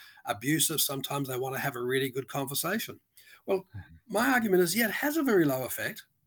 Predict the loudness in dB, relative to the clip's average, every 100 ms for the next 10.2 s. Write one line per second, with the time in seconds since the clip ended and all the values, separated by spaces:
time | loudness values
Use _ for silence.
0 | _ _ _ _ _ _ _ _ _ _
1 | _ _ _ 0 0 0 0 0 0 0
2 | 0 0 -2 -2 -2 -2 -4 -8 -14 _
3 | _ _ -4 0 0 0 0 0 0 0
4 | 0 -4 -8 -6 -6 -8 -10 -12 -14 -20
5 | _ -20 -12 -6 -4 -2 -2 -2 -2 -8
6 | _ -2 -2 -6 -6 -4 -2 -2 -2 -2
7 | -2 0 -2 -4 -12 -8 -4 -2 -2 -2
8 | -2 0 -4 -2 -2 -2 -6 -6 -8 -14
9 | -20 _ -20 _ _ _ -2 2 2 2
10 | 0 -2